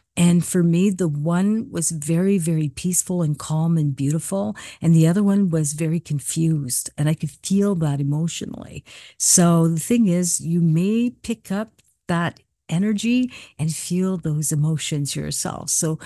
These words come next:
don't be surprised. And you don't have to be like a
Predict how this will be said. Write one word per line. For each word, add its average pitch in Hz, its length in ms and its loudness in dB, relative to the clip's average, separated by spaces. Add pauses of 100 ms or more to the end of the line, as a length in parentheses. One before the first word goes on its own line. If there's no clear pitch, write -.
(180)
don't 175 220 0
be 214 80 -4
surprised. 185 760 -2
And 160 220 2
you 160 60 2
don't 208 160 2
have 214 100 -4
to 208 80 0
be 180 220 0
like 160 280 -6
a 120 240 -4